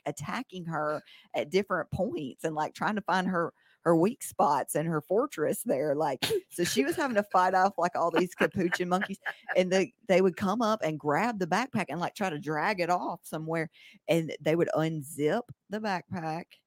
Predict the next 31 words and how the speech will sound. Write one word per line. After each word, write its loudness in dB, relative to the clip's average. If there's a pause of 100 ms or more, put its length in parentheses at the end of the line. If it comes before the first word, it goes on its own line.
(560)
And -2
then, -2
uh, -2
I -2
saw, -4 (380)
'cause -8
when -4
we -4
came -8
back, 0
like, -6
they -2
were -6
trying -6
to -4
get -8
some -14
other -6
people's -12
backpacks -10
too, -8 (320)
but -8
they 2
would, -2
um, -6 (100)
like, -10
rip -4
open, -2
like, -10
chew -6
open -6